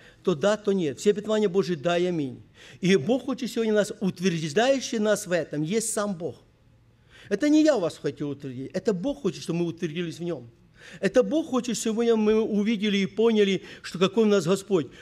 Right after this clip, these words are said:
Потому что мы им живем, мы им движемся, мы им существуем. И Христос, говоря или обращаясь к народу, говорит: «Вы веточки». И каждый нас сравнивает с веточкой.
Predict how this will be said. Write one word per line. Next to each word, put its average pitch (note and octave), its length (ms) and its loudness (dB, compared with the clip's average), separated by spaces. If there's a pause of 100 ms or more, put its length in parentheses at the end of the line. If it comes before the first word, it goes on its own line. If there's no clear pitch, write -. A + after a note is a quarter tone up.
(100)
Потому A#3 340 4
что A#3+ 220 2
мы A3+ 160 4
им A#3+ 420 2
живем, E3+ 580 2 (760)
мы G#3 160 4
им B3 420 4
движемся, E3 800 -4 (160)
мы G#3 160 4
им B3 380 4
существуем. E3 840 -6 (220)
И G#3 60 -4
Христос, A#3+ 480 0 (300)
говоря C4 500 4
или A3 200 4
обращаясь A3 580 2
к A3 140 0
народу, A#3+ 300 4
говорит: A3 220 2 (240)
«Вы G#3+ 100 -2
веточки». A#3 600 0 (760)
И G3 60 -4
каждый C#4 340 4
нас B3 180 4
сравнивает A#3+ 400 4
с - 60 -8
веточкой. D3 560 -4